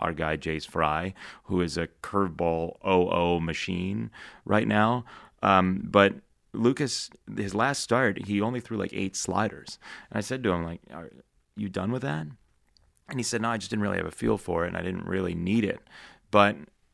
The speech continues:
early in the season, if you look at his usage, it was fairly slider heavy. He was more slider than curveball. He's gone away from that and flipped it back. And one of the things we'd heard about him growing up is the very good curveball.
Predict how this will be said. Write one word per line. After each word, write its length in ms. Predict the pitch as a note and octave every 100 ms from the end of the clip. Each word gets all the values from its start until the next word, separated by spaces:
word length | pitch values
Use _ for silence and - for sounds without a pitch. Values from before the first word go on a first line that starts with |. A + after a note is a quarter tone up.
| -
early 300 | B2 D#3 D#3+
in 80 | C3
the 60 |
season, 400 | G#2 D#3 D#3+ B2
if 140 | G2 G#2
you 60 |
look 200 | G2+ G#2+
at 60 | G2
his 160 | F2
usage, 720 | E2+ B2 D#3 - - - - - - - _ -
it 160 | D3
was 240 | D#3+ D3+ -
fairly 500 | - A2+ A2+ B2+ A#2+
slider 560 | - F#2+ F#2 F#2 F2+
heavy. 420 | - - B2+ G#2+ - -
He 140 | -
was 260 | A2+ G#2+ G2+
more 320 | F#2+ F#2 G#2
slider 560 | A2 - F2+ F2 F2+ F2
than 220 | D#2+ D#2+
curveball. 640 | - A#2+ B2 G#2 G1+ G1+ -
He's 200 | - G2
gone 240 | G2+ F#2
away 320 | F2+ D#2+ F#2+
from 240 | A#2 - F2
that 220 | E2 D#2+
and 200 | - E2+
flipped 320 | - F#2 F2+ -
it 100 | -
back. 280 | C3 B2+
And 100 | F#2+
one 100 | F#2
of 60 | G#2+
the 80 | G#2+
things 280 | - G2+ F2
we'd 160 | E2+
heard 240 | - A2+ C#3+
about 280 | F2+ E2
him 180 | D#2 E2
growing 320 | D#2+ D#2+ D#2+
up 300 | G#2+ C#3 G#2 - - - -
is 160 | A2+
the 60 | A2+
very 180 | G2 F2
good 180 | E2+
curveball. 680 | - - D3 A2+ - A1 -